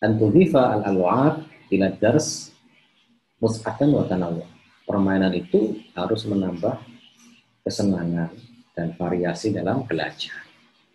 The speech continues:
An tazida min fahmi darisina lil lughah al-jadidah. Dia harus menambah pemahaman siswa, bukan malah membuat mereka tidak paham. Kemudian yang ketiga, an tusyajji'a ad-darisin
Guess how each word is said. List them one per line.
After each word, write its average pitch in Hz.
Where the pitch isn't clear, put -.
An 113
tazida 196
min 233
fahmi 151
darisina 117
lil 110
lughah 147
al-jadidah. 95
Dia 117
harus 110
menambah 120
pemahaman 104
siswa, 110
bukan 101
malah 95
membuat 98
mereka 95
tidak -
paham. 156
Kemudian 107
yang -
ketiga, 151
an -
tusyajji'a 151
ad-darisin 135